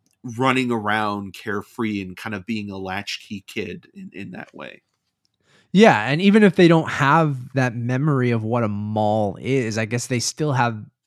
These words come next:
Speaker 2: what a mall means, right? And, like, or the things that are in that mall. Like, you, we see Ellie with the, you know, uh, Mortal Kombat poster and some of those movie posters. So it's like they know the history of what things were like before and what a mall probably represented.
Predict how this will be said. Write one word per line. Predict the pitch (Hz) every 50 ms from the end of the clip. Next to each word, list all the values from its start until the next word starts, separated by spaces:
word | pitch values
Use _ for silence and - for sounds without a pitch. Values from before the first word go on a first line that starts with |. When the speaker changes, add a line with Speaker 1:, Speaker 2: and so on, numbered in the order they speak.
| _ _ _
Speaker 2:
what | 127 123 117 113
a | 107
mall | 107 107 104 101 98
means, | 95 98 98 107 117 113 98 95 87 87 87 92 98 98 101
right? | 101 98 98 104 - - -
And, | - 131 120 117 117
like, | 117 113 110 113 107 - - - _ _ - - _ _ _ _ _
or | 120 120 117
the | 107 113
things | - - 135 120 123 117
that | 117 113
are | 107 101 101
in | 107 104 101
that | 92 90 -
mall. | - 92 95 92 92 90 87 92 92
Like, | 98 107 101 -
you, | - 101 117 110
we | 117 113
see | - - 117 113 104
Ellie | 92 104 101 107 104
with | 98 101 98 -
the, | - 104 98 95 - _ _ _ 78 - 95
you | 120 110
know, | 98 92 92 82 92 101 - _ _
uh, | 104 92 85 80 82 78 85
Mortal | 113 113 101 95 95 -
Kombat | - - 98 98 95 98 98 92 85 - -
poster | - - 101 98 98 - - 104 95 92
and | 95 92
some | - 107 104
of | 98
those | 95 98 104
movie | 110 104 101 101 101 107 98
posters. | - - 104 98 95 - - - 95 95 104
So | - - 139
it's | 127 123 -
like | 143 135 -
they | 156 147
know | 143 143 147 156 165 160
the | 135 127
history | 110 - 139 143 131 - - - - 98 95 95 92 92 92
of | 92 95 101
what | 104 107 98 - -
things | - 113 110 107 107 107
were | 110 117 127 123 123 117
like | 104 87 87 87 - _
before | - 85 - _ - 101 - 82
and | 90 95 101
what | 104 107 104
a | 101
mall | 101 98 101 101 95 98 101
probably | - - - 95 98 98 98
represented. | 101 98 87 - 104 92 104 104 101 101 98 - - - - -